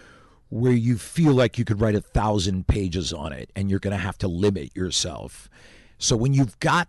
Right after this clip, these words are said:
that idea, yes, pretty much every time if you get stuck,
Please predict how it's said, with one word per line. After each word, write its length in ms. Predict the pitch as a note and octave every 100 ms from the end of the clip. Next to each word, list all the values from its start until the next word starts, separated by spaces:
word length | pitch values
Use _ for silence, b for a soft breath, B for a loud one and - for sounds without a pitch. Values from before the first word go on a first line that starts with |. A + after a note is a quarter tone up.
| A#2+
that 280 | B2 A#2+
idea, 680 | G#2+ A2+ E2+ F#2+ A#2 A#2+ A2+ -
yes, 720 | G2+ G#2 - - - - - _ _ _
pretty 180 | - C3
much 340 | A#2+ G#2 - -
every 260 | A2 G#2 G#2
time 640 | - G#2 F#2 F2 F2+ C2 b b b
if 160 | - D#2+
you 80 | G2+
get 240 | - F2
stuck, 520 | - - A2 D2+ -